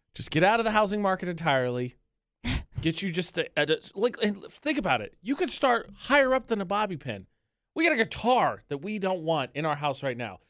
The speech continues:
Speaker 1: That's, like, four trades in. We just gotta get on the internet and be like, "All right, I'm, I need to trade this guitar. Who, who's got what?"
Speaker 2: Well, I think what it comes down to when you look at it like that,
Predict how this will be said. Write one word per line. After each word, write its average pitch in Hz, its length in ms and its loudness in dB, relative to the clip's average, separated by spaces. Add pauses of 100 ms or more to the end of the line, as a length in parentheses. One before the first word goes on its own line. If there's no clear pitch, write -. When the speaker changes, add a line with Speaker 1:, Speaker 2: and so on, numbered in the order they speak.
(180)
Speaker 1:
That's, 285 160 4
like, 311 180 4
four 277 300 4
trades 226 420 2
in. 151 380 0 (960)
We 160 60 -6
just - 120 -2
gotta 262 160 6
get 262 140 6
on 254 120 4
the 233 120 4
internet 262 180 4
and 220 60 4
be 196 80 6
like, 180 100 6
"All 190 60 6
right, 160 240 4 (120)
I'm, 151 200 -4
I 160 100 4
need 175 200 0
to 147 60 -10
trade 190 400 0
this 180 160 -2
guitar. 156 600 4 (960)
Who, 208 320 2
who's 190 180 0
got 202 220 4
what?" 135 260 0 (480)
Speaker 2:
Well, 349 140 0
I 330 100 6
think 415 380 0
what 302 160 4
it - 60 2
comes 269 180 6
down 269 220 6
to 320 100 2
when 226 120 4
you 208 120 2
look 220 160 2
at 220 100 6
it 190 120 6
like 170 180 2
that, 202 340 4